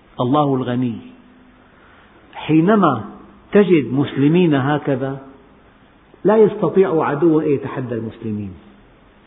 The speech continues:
حينما تجد مسلمين عند عهدهم وعند وعدهم ودينهم أغلى عليهم من حياتهم،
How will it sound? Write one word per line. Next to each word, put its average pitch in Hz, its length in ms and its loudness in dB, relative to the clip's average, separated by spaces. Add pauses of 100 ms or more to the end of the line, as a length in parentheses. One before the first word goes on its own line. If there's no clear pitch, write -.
(440)
حينما 185 420 2
تجد 180 360 2
مسلمين 156 880 -2 (600)
عند 175 280 0
عهدهم 151 800 0 (400)
وعند 160 360 0
وعدهم 131 760 -2 (680)
ودينهم 185 600 4
أغلى 190 260 4
عليهم 160 520 2
من 151 200 -2
حياتهم، 117 760 -4